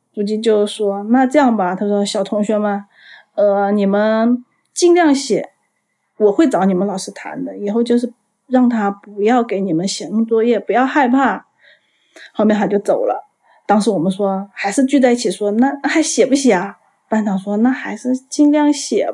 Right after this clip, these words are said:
吧。”实际上大家都怕死。然后那一次我记得我是边写边哭，写到晚上十二点，我的外婆跟我说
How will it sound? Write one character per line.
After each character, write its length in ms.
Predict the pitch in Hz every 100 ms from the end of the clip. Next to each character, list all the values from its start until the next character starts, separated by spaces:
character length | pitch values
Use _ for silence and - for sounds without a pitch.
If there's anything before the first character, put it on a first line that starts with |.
| -
吧。” 260 | 135 - -
实 160 | - 214
际 160 | 240
上 300 | 247 226 220 _ -
大 140 | 240
家 180 | 226 196
都 140 | 208 202
怕 200 | 233 220
死。 320 | - 185 - _ _ _ _ _ _ _ _ - - - -
然 100 | 202
后 120 | 233
那 180 | 254 226
一 60 |
次 140 | 214 226
我 100 | 170
记 160 | 247
得 100 | 214
我 100 | 170
是 140 | 190 233
边 220 | 226 202 202
写 320 | - 180 131
边 320 | - 185 185
哭， 320 | - 202 202 - _ _ _ _ _ -
写 220 | - 190
到 140 | 214
晚 120 | 208 202
上 140 | 226
十 180 | 240 214
二 160 | 226 233
点， 300 | 190 208 - -
我 140 | 190
的 120 | 202
外 160 | 240 254
婆 180 | 247 208
跟 140 | 214
我 120 | 180
说 300 | 196 208 202